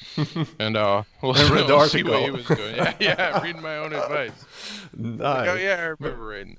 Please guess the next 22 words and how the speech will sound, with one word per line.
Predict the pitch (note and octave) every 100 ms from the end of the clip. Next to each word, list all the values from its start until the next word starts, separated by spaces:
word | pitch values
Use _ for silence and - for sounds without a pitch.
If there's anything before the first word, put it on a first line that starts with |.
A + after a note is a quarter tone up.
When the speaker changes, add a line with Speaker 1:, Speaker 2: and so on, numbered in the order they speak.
| -
Speaker 2:
this." | - -
Speaker 1:
But | D3+
as | F3 F3+
we're | F#3
talking | F#3 G#3+ F#3
about, | C#3 A#2+ G#2+ - -
um, | A2+ A2 G#2 G2+ _ _ _ - -
the | G#2+ A2+ G#2+
article | - A2+ G#2 A#2+
and | A2
things, | B2 A2+
I | B2+
will | B2 B2+
put | - - C3+
it | B2
in | A2+
the | G2+
show | - C3 B2+
notes | A2+ G#2 G2 -
for | G2+
everyone | G2+ G2 G2+ G2+ G2 - -
who | A2